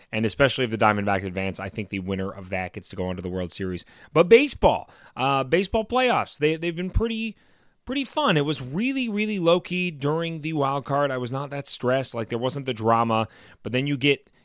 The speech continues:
yesterday's Braves-Phillies game, and, and everything just tightens up, and I'm happy about the Rangers. So,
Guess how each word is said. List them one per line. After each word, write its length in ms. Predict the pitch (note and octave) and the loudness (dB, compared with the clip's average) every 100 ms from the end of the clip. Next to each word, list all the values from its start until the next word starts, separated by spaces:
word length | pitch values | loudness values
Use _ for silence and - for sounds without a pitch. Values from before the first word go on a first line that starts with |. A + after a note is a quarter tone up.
| _ | _
yesterday's 800 | A#2+ C#3+ - D3+ C3+ C3+ C3 G#2+ | 0 0 2 0 2 2 2 -2
Braves-Phillies 800 | - C3 C3 - C3+ C3 C3 - | -2 0 0 -2 -2 0 0 -2
game, 480 | C3 B2+ B2+ B2 A#2 _ _ | 0 2 2 -2 -6 _ _
and, 320 | - A#2+ A#2 A#2 | -6 -2 -2 -2
and 200 | A#2 A2+ | -4 -4
everything 440 | B2 D#3 D#3+ E3+ | -2 -2 -2 -6
just 220 | D#3 D3 | -8 -10
tightens 380 | - C#3 D3+ C3+ | -10 -12 -10 -8
up, 220 | D3+ A#2 | -6 -8
and 260 | B2+ A#2 G#2+ | -6 -4 -4
I'm 200 | G2+ G2+ | -6 -4
happy 240 | G2+ G2 | -4 -4
about 180 | F#2 F#2 | -4 -4
the 80 | F2+ | -4
Rangers. 340 | F2+ E2+ - | -8 -10 -12
So, 300 | - A2 G2+ | -6 -2 -2